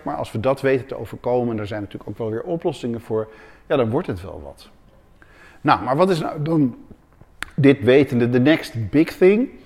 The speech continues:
Nou, dat is dan misschien toch, dat is toch dat manipuleren op moleculaire schaal van genen of van cellen of van structuren in het lichaam. En, eh, een verzamelnaam daarvoor is nanotechnologie.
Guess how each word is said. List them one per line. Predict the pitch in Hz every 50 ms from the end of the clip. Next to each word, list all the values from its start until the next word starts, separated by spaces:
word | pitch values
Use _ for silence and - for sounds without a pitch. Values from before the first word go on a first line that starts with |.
| - - - - - - - - -
Nou, | - - 190 220
dat | 214 208 -
is | - 220
dan | - 240 233
misschien | 214 185 - - 185 180 -
toch, | - 226 220 - - - - - -
dat | - 180 185
is | - - 185 - -
toch | - 226 - -
dat | - 143 135 - - - 165 151 113
manipuleren | 117 131 339 381 185 175 - - 139 139 170 190 185 165 131 120
op | 120 120 113
moleculaire | 120 123 147 180 185 190 - 156 143 135 127 120 120
schaal | - - - 165 151 107 95 127 165 208 - - - - - - - - - -
van | - 202 180 156 127 113 107 98 - - - - - -
genen | - - - 120 117 143 185 190 190 - 107 104
of | 110 -
van | - 101 98
cellen | - - - 120 131 165 180 139 104 - -
of | - 113 - -
van | - 120 113 107
structuren | - - - 123 117 - - 185 185 170 139 120
in | 117 113
het | 110 104 104
lichaam. | 131 165 175 - - - - - -
En, | - 131 135 139 139 - - - - - - - -
eh, | - 131 127 127 131
een | - 147 120
verzamelnaam | - - 143 117 90 101 143 160 180 202 202 185 175 165 156 147 147 135
daarvoor | 123 127 127 - - 123 117 113
is | 110 113 107
nanotechnologie. | 113 123 131 147 160 147 123 107 92 95 - - - 104 87 - - - 92 - - - - - 73